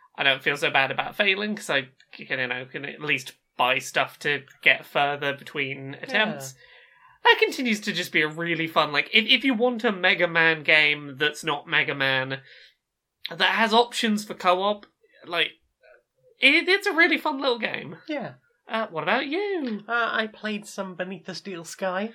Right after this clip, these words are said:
Speaker 2: I've been streaming that
Speaker 1: Ooh.
Speaker 2: last week.
Speaker 1: What, what, what's that game? What's that game
Speaker 2: Um,
Speaker 1: about?
Speaker 2: so that is a very classic, uh, point and click game.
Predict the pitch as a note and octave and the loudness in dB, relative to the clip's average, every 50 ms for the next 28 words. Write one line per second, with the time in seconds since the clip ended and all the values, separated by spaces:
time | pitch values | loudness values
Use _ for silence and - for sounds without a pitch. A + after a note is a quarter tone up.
0 | - - F3 E3+ E3+ F#3 F3 E3 - - F#3 F3+ E3+ A#3+ C4 E4+ F4 - - A4+ | -12 -16 -14 -10 -10 -10 -8 -8 -10 -10 -10 -8 -8 -8 -8 -8 -8 -10 -12 -12
1 | G#4+ G4+ F#4 C4+ G#3+ F3 E3+ E3+ D#3+ D#3+ - _ _ _ E3 D#3 D#3+ F3 F#3 G#3+ | -12 -12 -10 -8 -8 -6 -6 -6 -8 -10 -16 _ _ _ -18 -12 -10 -10 -10 -12
2 | - - - - _ _ _ _ _ _ _ - - - G3 G3 G3+ F3+ F#3 G#3 | -16 -20 -20 -20 _ _ _ _ _ _ _ -20 -18 -6 -2 -2 -2 -2 -2 -2
3 | A3 G#3+ G3 G3 G#3+ A#3+ B3+ - - - - D3+ E3+ C#3 C#3 C#3+ D#3+ D#3+ D#3 - | -2 -2 -2 -2 0 0 0 0 -2 -4 -2 0 2 2 2 2 0 -6 -8 -6
4 | - C#3 - - C#3 C#3 A3+ A#3+ A#3+ B3 C4 C4 B3 - D#3+ D#3+ D#3+ - G#3+ G3+ | -6 -6 -4 -2 -2 0 4 6 8 8 8 8 6 2 -4 -8 -6 -4 0 0
5 | G#3 F#3+ - F#3 F3 F#3 F#3 F#3 F#3+ F#3+ F#3+ F#3+ F#3 D#3+ - _ _ - E3 E3+ | 0 0 0 -2 -4 -2 -2 -2 -4 -6 -8 -10 -12 -14 -16 _ _ -12 -6 -6
6 | F3+ F3 D#3+ - D#3+ D#3+ C#3 - - D#3+ - - - _ _ _ _ - D3+ D#3 | -4 -4 -6 -8 -10 -10 -10 -8 -10 -10 -12 -12 -20 _ _ _ _ -6 -6 -6
7 | D#3 - - - F#3 E3 - E3+ - G#3 G3+ - - G#3+ A#3 A#3 A#3 A#3 A3+ G#3+ | -6 -8 -8 -8 -8 -8 -8 -10 -8 -8 -10 -6 -4 -2 -2 -2 -4 -6 -10 -12